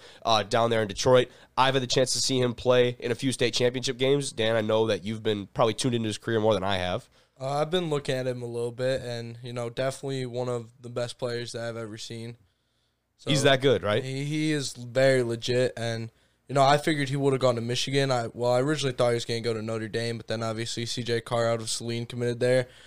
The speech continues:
Speaker 2: So I thought he was going to Michigan. A little surprised by him, uh, committing all the way on the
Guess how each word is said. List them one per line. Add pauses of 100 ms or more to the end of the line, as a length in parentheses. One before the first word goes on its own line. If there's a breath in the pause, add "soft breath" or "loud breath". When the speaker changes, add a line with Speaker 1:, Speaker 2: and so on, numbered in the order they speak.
(160 soft breath)
Speaker 2:
So
I
thought
he
was
going
to
Michigan.
A
little
surprised
by
him, (140)
uh,
committing
all
the
way
on
the